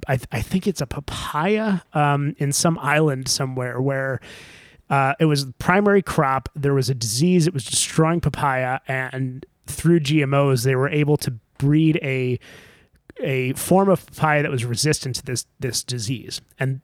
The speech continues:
you know, thus saved this, <laughs> basically this way of life. Um, but then there's really negative things too, like G M O corn, um,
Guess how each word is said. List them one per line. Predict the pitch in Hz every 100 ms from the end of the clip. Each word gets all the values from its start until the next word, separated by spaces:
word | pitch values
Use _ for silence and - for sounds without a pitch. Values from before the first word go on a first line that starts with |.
| -
you | 135
know, | 117
thus | 143 - -
saved | - - 156 139 135 131
this, | - 139 - - 170 208 202
<laughs> | 117 110 -
basically | 190 190 - 147
this | 135
way | - 151
of | 110
life. | 110 143 214 - - - - - - - -
Um, | 143 135 131 131 123 - _ _ _ _ _ - - - - - -
but | 247 170
then | 185
there's | 165 147
really | 160 143
negative | 165 180 143
things | - 127 120
too, | - 240 190
like | 131 135 127 - - - - -
G | 127 165
M | 175
O | 160 131
corn, | - - 226 165 139 135 131 - _ -
um, | 143 135 135 131 127